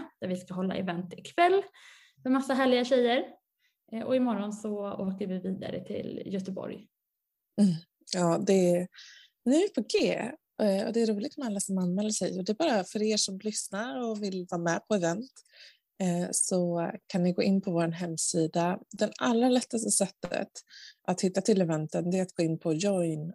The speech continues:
Speaker 2: feminvest punkt com. Alltså gå, gå med i Feminvest på engelska. Join feminvest punkt com slash event.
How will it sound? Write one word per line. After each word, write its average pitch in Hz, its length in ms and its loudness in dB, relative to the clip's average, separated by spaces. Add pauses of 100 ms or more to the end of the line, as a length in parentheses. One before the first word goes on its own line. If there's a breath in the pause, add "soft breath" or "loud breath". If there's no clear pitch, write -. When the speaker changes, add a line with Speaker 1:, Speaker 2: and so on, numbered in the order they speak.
(160)
Speaker 2:
feminvest 165 680 -4 (120)
punkt 160 580 0 (720)
com. 214 480 2 (380)
Alltså 180 340 2 (140)
gå, 185 260 2 (440)
gå 196 160 6
med 185 360 10
i 156 40 4
Feminvest 151 520 2
på 175 60 4
engelska. 180 560 4
Join 247 340 4
feminvest 226 500 -4
punkt 208 200 0
com 180 240 0 (400 loud breath)
slash - 540 2
event. 185 400 -4